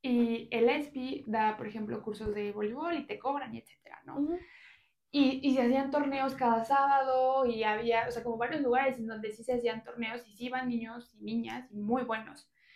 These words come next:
Speaker 1: Pero justo como no hay difusión, pues, nadie sabe que los hay.
Speaker 2: Sí.
Speaker 1: Y jus-, y ya, o sea, como relacionándolo a esto de los valores, no dudo que los promueva. Yo siento que el problema es que pasa después. ¿Me explico? O sea, es
Speaker 2: Sí,
Speaker 1: como,
Speaker 2: claro.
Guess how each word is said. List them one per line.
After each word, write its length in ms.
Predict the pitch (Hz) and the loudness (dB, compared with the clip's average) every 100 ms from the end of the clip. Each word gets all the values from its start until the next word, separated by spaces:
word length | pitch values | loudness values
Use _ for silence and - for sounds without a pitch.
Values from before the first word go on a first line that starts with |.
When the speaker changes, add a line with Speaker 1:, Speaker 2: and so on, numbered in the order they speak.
| - _ _ - | -20 _ _ 6
Speaker 1:
Pero 200 | 240 247 | 8 8
justo 320 | 285 285 339 | 6 2 2
como 240 | 302 277 | 4 4
no 100 | 269 | 6
hay 120 | 285 294 | 8 8
difusión, 540 | 294 262 262 262 262 | 6 2 2 2 0
pues, 160 | 233 233 240 | -4 -4 2
nadie 340 | 262 277 285 | 6 8 8
sabe 260 | 277 269 277 | 8 6 4
que 100 | 233 | 2
los 220 | 220 277 | 2 0
hay. 300 | 277 277 - _ _ _ - | -2 -2 -10 _ _ _ -8
Speaker 2:
Sí. 240 | 233 233 _ | -6 -8 _
Speaker 1:
Y 140 | 277 262 | 0 2
jus-, 300 | 285 285 - | 6 6 4
y 120 | 262 | 0
ya, 200 | 254 247 | 6 6
o 40 | 247 | 6
sea, 120 | 240 | 4
como 140 | 240 | 6
relacionándolo 680 | 240 240 233 247 254 262 294 | 8 8 6 4 2 0 0
a 40 | 247 | 0
esto 180 | 247 | 0
de 60 | 247 | 0
los 140 | 226 | 0
valores, 520 | 214 214 220 277 320 _ _ - - _ _ _ | -2 -2 -2 -6 -10 _ _ -20 -20 _ _ _
no 360 | 269 285 330 359 | 4 8 8 8
dudo 300 | 392 392 403 494 - _ _ _ _ | 8 8 4 0 -6 _ _ _ _
que 140 | - 240 | 2 4
los 220 | 233 226 | 4 2
promueva. 640 | 240 233 247 254 392 - _ _ _ _ | 2 4 4 2 0 -4 _ _ _ _
Yo 80 | 294 | 4
siento 260 | 330 370 - | 4 4 2
que 60 | 233 | 0
el 60 | 220 | 2
problema 360 | 240 254 262 | 2 2 0
es 80 | 254 | 0
que 120 | 254 | 0
pasa 300 | 254 233 233 | 2 4 4
después. 540 | 208 - 127 - - _ _ _ _ _ - | 0 -4 -10 -10 -18 _ _ _ _ _ -4
¿Me 100 | 247 | -2
explico? 480 | - 240 240 277 302 | 2 2 2 -2 0
O 60 | 247 | 2
sea, 100 | 254 | 4
es 80 | |
Speaker 2:
Sí, 60 | 247 | 4
Speaker 1:
como, 140 | 247 | 4
Speaker 2:
claro. 220 | 262 254 | 4 2